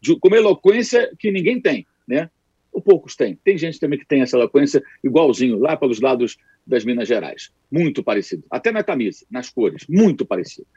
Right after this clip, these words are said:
Mas, enfim, é... o que o Textor tá, tá dizendo aí, a, a gente tá muito em espaço também, né? Porque ele é estrangeiro, é americano, veio de sei da onde, tipo na Inglaterra, na França.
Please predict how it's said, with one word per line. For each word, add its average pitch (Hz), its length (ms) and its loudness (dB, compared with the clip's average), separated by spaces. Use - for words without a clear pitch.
Mas, 202 160 0
enfim, 196 360 -2
é... 139 1160 0
o 226 80 -12
que 311 60 -4
o 320 80 0
Textor 165 420 0
tá, 127 300 -2
tá 127 120 -6
dizendo 117 360 -6
aí, - 220 2
a, - 200 -4
a - 20 6
gente 285 160 2
tá 233 120 0
muito 269 240 0
em 269 40 4
espaço 185 480 -2
também, 147 300 -2
né? 139 100 -2
Porque - 160 -2
ele 208 100 4
é 202 40 4
estrangeiro, 156 480 0
é 139 40 2
americano, 135 600 -4
veio 147 160 -2
de 135 80 -18
sei 147 100 -8
da 120 140 -4
onde, 123 260 -6
tipo 135 160 -12
na 135 100 -4
Inglaterra, 123 460 0
na 90 120 -6
França. 135 320 -4